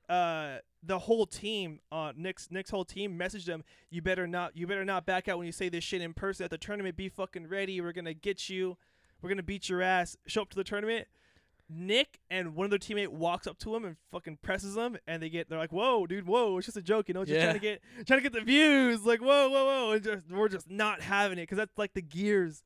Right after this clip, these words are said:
Speaker 2: Yeah.
Speaker 1: the Gears of War, like, whole, like, professional side of him coming out. But let me get, let me, let me finish Shroud, then we'll go to Nick, then we'll go to fucking Tim. I'll do it quickly.
Speaker 2: Yeah, please.
Speaker 1: So Shroud,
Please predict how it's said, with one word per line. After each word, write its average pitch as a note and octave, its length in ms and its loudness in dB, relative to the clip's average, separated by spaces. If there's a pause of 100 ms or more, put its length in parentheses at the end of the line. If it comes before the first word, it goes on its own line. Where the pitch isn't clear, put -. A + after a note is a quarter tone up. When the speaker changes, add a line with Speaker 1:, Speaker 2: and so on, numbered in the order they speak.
Speaker 2:
Yeah. D3+ 180 0
Speaker 1:
the - 20 0
Gears A3 180 0
of G3+ 80 4
War, G3 320 6
like, E3+ 160 -2
whole, G3 220 0
like, F3+ 120 -2
professional F3 440 -6
side E3 200 -4
of E3 60 -6
him D#3+ 80 -10
coming D#3 180 -12
out. E3 280 -8 (480)
But F3 100 -2
let G3 80 0
me A#3+ 100 2
get, A#3 200 0 (120)
let F#3+ 140 -4
me, A#3 160 -6
let G3 140 -6
me A#3+ 160 -10 (240)
finish A3+ 200 -8
Shroud, F3+ 520 0
then E3+ 100 -4
we'll F#3 120 -6
go F3+ 120 -4
to D#3+ 160 -4 (140)
Nick, D#3+ 260 -8
then D#3 140 -10
we'll D#3 80 -8
go D3+ 120 -8
to C#3+ 200 -12 (580)
fucking D3+ 320 -12
Tim. B2+ 280 -14 (520)
I'll G3 100 4
do G3+ 140 2
it G3+ 80 6
quickly. D3 460 -6 (260)
Speaker 2:
Yeah, C3 160 -6
please. C3+ 260 -10
Speaker 1:
So G3+ 200 2
Shroud, A3+ 580 2